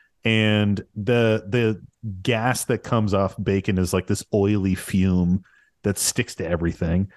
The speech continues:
And then your pan is just filled with bacon grease, which is nice. You can cook with it later and shit.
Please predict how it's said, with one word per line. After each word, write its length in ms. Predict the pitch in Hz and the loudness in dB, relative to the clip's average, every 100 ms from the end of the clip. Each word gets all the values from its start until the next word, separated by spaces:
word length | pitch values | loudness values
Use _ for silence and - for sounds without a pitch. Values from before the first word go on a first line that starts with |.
| _ _ | _ _
And 160 | 151 | 0
then 260 | 175 175 170 | 4 2 2
your 140 | 160 | 0
pan 520 | 165 - 185 170 143 120 | 0 0 2 2 0 0
is 180 | 135 | -2
just 260 | - 139 - | -2 -4 -4
filled 300 | - 165 151 | -4 0 0
with 120 | 139 | 0
bacon 280 | 143 143 113 | 0 0 0
grease, 260 | 95 90 - | 0 0 -2
which 140 | 127 | -2
is 120 | 117 | -2
nice. 300 | 92 87 - | 0 -2 -2
You 80 | 90 | -4
can 140 | 92 | -2
cook 180 | 92 90 | -2 -2
with 140 | 85 78 | -4 -4
it 80 | |
later 260 | 80 78 78 | -4 -2 0
and 100 | 80 | -2
shit. 280 | - 90 | 0 -2